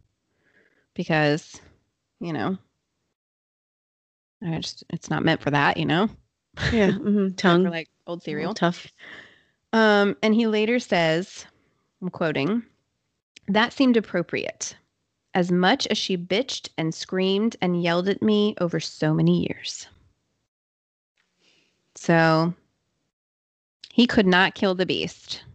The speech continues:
Speaker 2: Mm-hmm.
Speaker 1: He tried to grind up her tongue and her voice box, and he just couldn't do it. So then he hid her body in the closet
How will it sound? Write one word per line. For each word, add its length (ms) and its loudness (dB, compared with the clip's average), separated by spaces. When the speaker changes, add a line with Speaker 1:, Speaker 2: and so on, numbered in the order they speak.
Speaker 2:
Mm-hmm. 360 0
Speaker 1:
He 100 6
tried 320 -4
to 80 -4
grind 500 -2
up 180 -2
her 80 -6
tongue 580 -6
and 140 -10
her 160 -8
voice 280 -8
box, 500 -4
and 520 -4
he 60 -10
just 160 -12
couldn't 160 -2
do 140 0
it. 140 -6
So 160 2
then 180 4
he 160 6
hid 200 2
her 160 2
body 340 2
in 120 2
the 60 0
closet 880 0